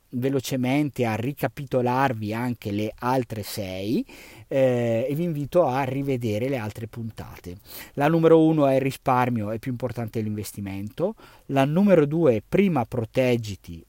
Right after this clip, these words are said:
poi investi. La numero tre, i soldi sul conto corrente sono l'unico modo per perdere di sicuro. La numero quattro, crea un fondo per le emergenze e uno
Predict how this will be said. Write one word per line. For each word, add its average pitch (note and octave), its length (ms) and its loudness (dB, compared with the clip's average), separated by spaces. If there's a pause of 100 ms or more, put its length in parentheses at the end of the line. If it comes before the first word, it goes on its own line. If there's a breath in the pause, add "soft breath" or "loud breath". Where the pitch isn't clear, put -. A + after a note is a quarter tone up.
(120)
poi A2 420 2 (180)
investi. G#2 720 -4 (240 loud breath)
La C#3+ 120 2
numero G3+ 360 6
tre, C3 420 0 (120)
i - 80 -8
soldi E3 400 4
sul B2 200 -12
conto D3+ 280 -8
corrente A2+ 680 -4
sono A#2 320 -6
l'unico B2+ 480 -2
modo G#2+ 460 -4
per G#2+ 220 -8
perdere G2+ 440 -6
di G2 120 -14
sicuro. G2+ 640 -8 (260 loud breath)
La D#3 100 0
numero F3+ 300 6
quattro, A#2+ 680 -2 (300 loud breath)
crea F3+ 320 6
un C3 100 -4
fondo C3+ 560 -2
per B2 240 -4
le B2 80 0
emergenze A2+ 920 -4
e A#2 140 -2
uno A#2+ 380 -2